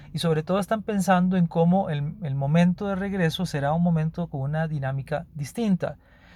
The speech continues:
Para esa dinámica distinta hay que prepararse, y aquí justamente nosotros le comento algunas de esas acciones que estamos tratando de ayudar para que,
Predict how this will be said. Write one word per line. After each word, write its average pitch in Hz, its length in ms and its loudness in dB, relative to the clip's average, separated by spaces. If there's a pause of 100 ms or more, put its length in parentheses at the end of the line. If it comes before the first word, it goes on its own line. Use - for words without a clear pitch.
(120)
Para 143 140 4
esa 151 140 4
dinámica 151 300 0
distinta 170 340 0
hay 151 40 -6
que 147 100 -6
prepararse, 170 520 4
y 175 60 0
aquí 170 340 -2 (300)
justamente 156 580 -2
nosotros 160 460 -4
le 143 100 -8
comento 127 340 -2
algunas 131 300 -2
de 127 60 -4
esas 156 180 -4
acciones 175 420 -2
que - 60 -10
estamos 143 380 -4
tratando 131 440 -4
de 143 60 -2
ayudar 127 480 -2 (460)
para 139 220 2
que, 135 420 -2